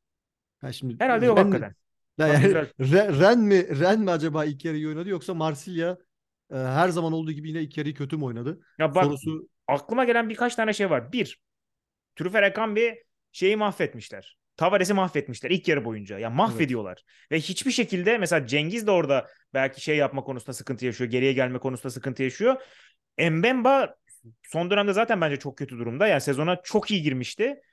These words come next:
Speaker 2: Ama yani çok kötü bir noktaya gitti ve birkaç tane böyle hatası var. O da şey yapamıyor.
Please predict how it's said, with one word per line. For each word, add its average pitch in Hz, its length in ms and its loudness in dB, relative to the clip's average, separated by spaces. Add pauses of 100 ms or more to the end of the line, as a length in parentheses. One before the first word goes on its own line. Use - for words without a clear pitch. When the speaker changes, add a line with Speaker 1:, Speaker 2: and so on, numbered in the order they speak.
(260)
Speaker 2:
Ama 220 360 2
yani 180 180 0
çok - 220 -12
kötü 160 200 -2
bir 139 40 -6
noktaya 123 340 -2
gitti 151 320 -6
ve 185 360 2
birkaç 170 340 -2
tane 156 220 2
böyle 139 120 2
hatası 123 420 -4
var. 202 240 -4
O 151 120 0
da 139 340 4 (120)
şey - 160 -6
yapamıyor. 120 500 -4